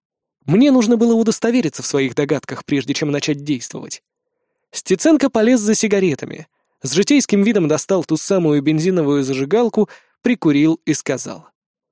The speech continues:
"Он точно положил глаз на эту Раджави, наш Ваня". По словам Стеценки, после того, как они с Царевым встретились с Иной Раджави в ее доме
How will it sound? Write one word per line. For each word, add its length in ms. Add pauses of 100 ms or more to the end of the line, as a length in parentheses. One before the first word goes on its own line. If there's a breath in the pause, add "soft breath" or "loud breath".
(500)
"Он 240
точно 420
положил 460
глаз 420
на 80
эту 240
Раджави, 680 (260)
наш 400
Ваня". 400 (720)
По 80
словам 380
Стеценки, 560
после 320
того, 240
как 180
они 160
с 120
Царевым 420
встретились 600
с 200
Иной 260
Раджави 540
в 80
ее 340
доме 340